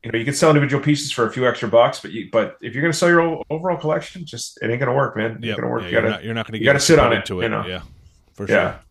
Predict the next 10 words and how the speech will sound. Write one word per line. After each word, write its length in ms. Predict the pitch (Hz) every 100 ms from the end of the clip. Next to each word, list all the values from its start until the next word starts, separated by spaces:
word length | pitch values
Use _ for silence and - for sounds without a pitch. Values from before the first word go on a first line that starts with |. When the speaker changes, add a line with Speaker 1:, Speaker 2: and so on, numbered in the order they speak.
| _ _ _ _ _ _ _ _ _
Speaker 2:
Yep. 340 | 131 147 - 131
Um, 460 | 143 143 135 135 _ _ _ _ _ _ - _ _
that's 180 | - 143
it, 120 | 165
man. 180 | 180 190
I'm 160 | 165 156
excited 340 | 147 175 160
for 100 | 160
twenty 260 | 151 170 160
twenty-three. 680 | 170 160 - 175 180 180